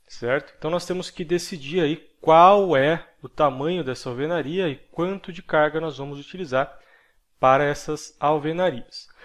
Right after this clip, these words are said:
certo? Pra quem não sabe como calcular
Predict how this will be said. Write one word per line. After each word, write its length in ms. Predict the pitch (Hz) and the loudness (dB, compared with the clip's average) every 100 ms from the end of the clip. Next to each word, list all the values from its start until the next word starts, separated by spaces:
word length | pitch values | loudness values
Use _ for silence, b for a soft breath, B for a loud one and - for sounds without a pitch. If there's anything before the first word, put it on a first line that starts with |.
| b b | b b
certo? 500 | - - 147 165 - - _ _ _ _ _ _ _ - - - - | -8 4 4 4 -4 -20 _ _ _ _ _ _ _ -20 -20 -20 0
Pra 160 | 180 185 | 2 4
quem 340 | - 208 220 B B B - | 2 0 -2 B B B -6
não 140 | 196 | -4
sabe 380 | 202 196 190 185 | 2 6 6 4
como 260 | - 185 - | -2 -4 2
calcular 720 | 190 185 202 170 175 190 | 2 2 0 4 4 2